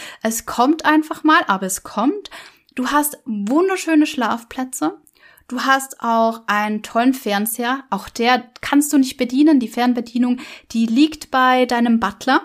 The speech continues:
Der kann da an- und abknipsen, wie er lustig ist. Äh, es gibt auch ganz tolle Spiele, aber auch da, da wird nur gespielt,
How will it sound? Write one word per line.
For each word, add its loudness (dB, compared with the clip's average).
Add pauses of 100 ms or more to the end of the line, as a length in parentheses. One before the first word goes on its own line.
(720)
Der -4
kann -2
da 2
an- 2
und -6
abknipsen, 0
wie -8
er 2
lustig -4
ist. -2 (360)
Äh, 2
es -2
gibt -6
auch -4
ganz 0
tolle -4
Spiele, 0
aber 0
auch -10
da, 0
da -2
wird 0
nur 2
gespielt, 0